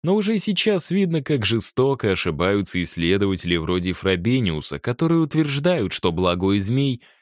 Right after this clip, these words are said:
свойственен Восточной Азии, а змей-враг — Европе. Благой змей, змей-податель,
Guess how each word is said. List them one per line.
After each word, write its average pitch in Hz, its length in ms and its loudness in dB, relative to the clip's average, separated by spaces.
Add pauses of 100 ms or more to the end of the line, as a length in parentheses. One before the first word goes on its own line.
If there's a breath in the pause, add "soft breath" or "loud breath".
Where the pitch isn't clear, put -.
(120 soft breath)
свойственен 151 760 0
Восточной 131 680 0
Азии, 73 520 -4 (260)
а 92 160 2
змей-враг — 90 800 0 (220)
Европе. 104 840 -2 (560)
Благой 95 600 2
змей, 76 420 -6 (200)
змей-податель, 107 1000 0